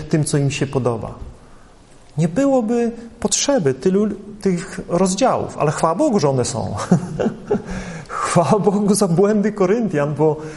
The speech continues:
dzięki temu my dzisiaj mamy wielki punkt odniesienia do problemów, które i dzisiaj dostrzegamy.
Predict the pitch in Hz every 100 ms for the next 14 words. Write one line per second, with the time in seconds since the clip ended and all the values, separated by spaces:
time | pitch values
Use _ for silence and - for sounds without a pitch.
0 | - 156 160 214 196 196 214 220 175 170
1 | 190 247 151 190 202 120 110 120 139 -
2 | - - - 135 165 156 156 131 190 185
3 | 185 180 190 185 175 151 170 170 226 147
4 | 117 104 120 - - - - 147 156 156
5 | 156 175 170 165 - 165 165 202 240 120
6 | 107 104 - - 104 98